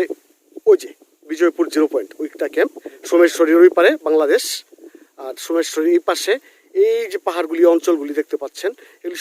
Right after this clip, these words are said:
সব ইন্ডিয়ার। কিন্তু সবচেয়ে মজার ব্যাপার হচ্ছে ইন্ডিয়ার এই অঞ্চলের মানুষগুলির যোগাযোগ বেশিরভাগ বাংলাদেশের সাথে। এইখানে বিজিবি,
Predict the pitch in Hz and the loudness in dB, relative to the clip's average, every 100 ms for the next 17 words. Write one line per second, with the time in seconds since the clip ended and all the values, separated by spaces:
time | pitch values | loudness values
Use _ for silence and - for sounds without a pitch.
0 | - 226 208 180 - - _ _ _ 453 | -2 0 2 2 2 -8 _ _ _ -20
1 | - 214 - 220 208 220 220 214 208 165 | -8 -6 -2 2 4 4 4 2 2 0
2 | - 185 262 _ _ - 214 208 208 196 | -2 -4 -4 _ _ -12 -6 2 4 4
3 | 226 226 226 214 196 185 156 175 170 160 | 4 2 0 0 0 -2 0 -2 -2 -2
4 | 175 160 175 - 160 - 175 190 160 160 | -2 -4 -6 -10 -12 -8 -4 -4 -4 -4
5 | 143 - - - - _ _ _ _ _ | -6 -12 -16 -18 -20 _ _ _ _ _
6 | _ _ _ _ _ _ _ 175 175 185 | _ _ _ _ _ _ _ -12 -4 2
7 | 185 185 - 151 170 175 165 | 4 2 -2 -8 -6 -4 -2